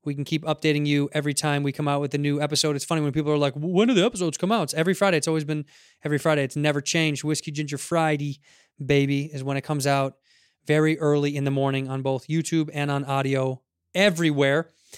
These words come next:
Um, andrew santino dot com has all the information on all the shows that have been rescheduled. If you're trying to see me on the Red Rocket Tour, I know they all got canceled and are rescheduled.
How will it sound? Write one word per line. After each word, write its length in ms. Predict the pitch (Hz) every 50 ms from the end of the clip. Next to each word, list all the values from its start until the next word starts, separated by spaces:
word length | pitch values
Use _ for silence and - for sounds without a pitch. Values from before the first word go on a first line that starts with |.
| - - _ _ _
Um, 480 | - 151 151 151 151 151 151 151 147 143 -
andrew 160 | 170 185 190
santino 320 | 175 208 202 180 196 190
dot 140 | 180 180 170
com 180 | - 185 180 175
has 140 | 165 - 170
all 80 | 165
the 80 | 156 165
information 480 | 160 - 165 160 160 160 147 - 160
on 160 | 156 151 151 156
all 160 | 156 156 156
the 80 | 151
shows 220 | 147 - 160 156 139
that 100 | 151 143
have 40 | 143
been 120 | 147 147
rescheduled. 420 | 147 143 139 - 156 151 143 147
If 80 | 139 131
you're 80 | 143 139
trying 200 | - 160 151 147
to 60 | 143
see 140 | - - 147
me 120 | 147 143
on 80 | 143 139
the 60 | 135
Red 140 | 139 139 135
Rocket 300 | 143 139 135 - 135 -
Tour, 240 | - 143 139 135 131
I 140 | 147 147 147
know 320 | 151 151 160 160 170 165
they 100 | 160 165
all 200 | 160 160 160 160
got 280 | 151 156 151 151 151 - _ - - - _ -
canceled 340 | - 170 165 147 - 151
and 140 | 151 151 147
are 80 | 147 147
rescheduled. 580 | 143 143 139 - - 151 147 135 139 131 123